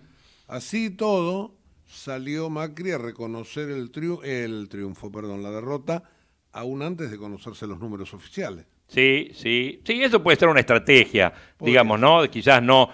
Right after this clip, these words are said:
Speaker 2: no comerse los quince puntos ante, ante, ante el periodismo y ante la
Speaker 1: Pero, an-
Speaker 2: ¿Yo sabés cuándo me di cuenta? Cuando se llevaron los globos.
Speaker 1: Ah.
Speaker 2: ¿Viste que cuando vino el gordo juntó los globos y se llevó los globos?
Speaker 1: Perdieron por, perdimos
Speaker 2: Chao.
Speaker 1: por mucho, dijo
Speaker 2: Claro,
Speaker 1: Macri,
Speaker 2: perdimos por
Speaker 1: ¿no?
Speaker 2: mucho,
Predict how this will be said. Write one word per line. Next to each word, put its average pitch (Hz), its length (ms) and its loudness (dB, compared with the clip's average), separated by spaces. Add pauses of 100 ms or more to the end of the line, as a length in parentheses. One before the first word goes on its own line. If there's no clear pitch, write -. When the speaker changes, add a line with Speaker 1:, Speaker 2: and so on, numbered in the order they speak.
(120)
Speaker 2:
no 131 200 6
comerse 131 420 4
los 117 140 4
quince 123 300 0
puntos 127 440 0
ante, 110 360 -2
ante, 104 420 -2
ante 107 220 -4
el 95 80 -6
periodismo 113 640 0
y 104 80 2
ante 101 260 -4
la 98 160 2
Speaker 1:
Pero, 135 560 -2
an- 139 140 -8
Speaker 2:
¿Yo 226 140 8
sabés 214 220 8
cuándo 165 220 4
me 135 100 4
di 123 80 4
cuenta? 147 580 0
Cuando 120 220 -2
se 110 120 -6
llevaron 123 380 0
los 101 120 -6
globos. 82 600 -12 (300)
Speaker 1:
Ah. 123 180 -16 (240)
Speaker 2:
¿Viste 151 240 -4
que 98 140 -4
cuando 98 180 -4
vino 117 180 -4
el 101 80 -8
gordo 123 240 -8
juntó 101 320 -10
los 107 140 -2
globos 113 400 -2
y 98 80 -10
se 92 140 -12
llevó 101 240 -6
los 98 120 -8
globos? 147 320 -4
Speaker 1:
Perdieron 175 380 -4
por, 151 340 -8
perdimos 160 300 -6
Speaker 2:
Chao. 92 220 2
Speaker 1:
por 156 140 -4
mucho, 170 420 -6
dijo 113 100 -8
Speaker 2:
Claro, 101 340 4
Speaker 1:
Macri, 110 140 -2
Speaker 2:
perdimos 98 280 -4
por 95 140 -4
Speaker 1:
¿no? 123 120 -10
Speaker 2:
mucho, 143 200 -18